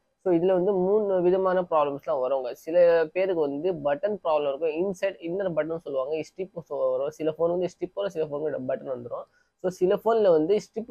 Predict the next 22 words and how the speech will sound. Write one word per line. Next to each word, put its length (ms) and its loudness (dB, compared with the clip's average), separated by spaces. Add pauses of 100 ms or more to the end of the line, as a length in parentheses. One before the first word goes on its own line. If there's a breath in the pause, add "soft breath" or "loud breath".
problem 220 4
இருந்துச்சுன்னா 400 -4
இந்த 140 -2
மாதிரி 200 -2
ப்ராப்ளம்ஸ்லாம் 460 -4
உங்களுக்கு 340 -8
create 300 -2
ஆகும். 300 -4
So 100 -12
நீங்க 220 -4
வந்து 260 -4
என்ன 140 -2 (120)
பண்ணாலும் 360 -2
அந்த 140 -6 (320)
problem 300 -2
solve 280 -4
ஆகாது. 300 -2
இந்த, 100 -8 (100)
அந்த 240 -4
ஸ்டிப் 240 -6 (100)
மாட்டினா 360 -8
மட்டும்தான் 340 -8